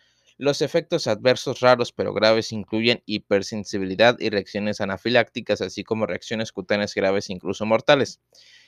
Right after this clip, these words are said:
Estos incluyen necrólisis epidérmica tóxica, postólisis exantemática generalizada aguda y síndrome de Steven-Johnson.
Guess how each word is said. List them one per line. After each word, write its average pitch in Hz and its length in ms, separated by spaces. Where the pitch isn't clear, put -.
Estos 147 320
incluyen 135 600
necrólisis 123 800
epidérmica 98 640
tóxica, 117 540
postólisis 120 760
exantemática 107 920
generalizada 98 640
aguda 123 320
y 95 160
síndrome 170 540
de 95 100
Steven-Johnson. 101 800